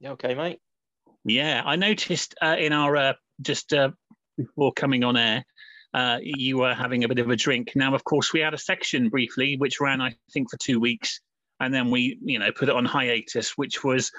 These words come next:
Speaker 2: What's on Your Plate, Simo? But I can see that you've got a drink. So what are you drinking in your glass, Simo?
Speaker 1: Ah, well, that would be telling, wouldn't it?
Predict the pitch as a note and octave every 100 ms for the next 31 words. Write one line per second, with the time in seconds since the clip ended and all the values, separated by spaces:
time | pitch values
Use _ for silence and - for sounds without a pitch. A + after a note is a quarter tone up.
0 | - - F4+ - A3 G3 F3 E3+ - C4+
1 | C4 A#3 - - D4+ E4 G3+ - _ _
2 | _ _ _ _ _ - D3 D#3 - C#3+
3 | - F3+ D#3+ C#3+ _ - D#3 D3+ C#3+ -
4 | D3+ A#2+ E3 D3+ A#2+ - - - D#3 D3
5 | - - F#3+ C#4 G#3 F#3 F#3 D3 B3 A3
6 | - A3+ G3+ D#3 C3+ B3 C#4+ A#3+ - -
7 | _ _ _ _ - F4 G#3 G#2 _ _
8 | _ _ _ _ _ _ A#2 A#2 G#2 G#2+
9 | A2+ A2+ A2 A2 - A2 G2 G2+ F#2+ F#2
10 | F#2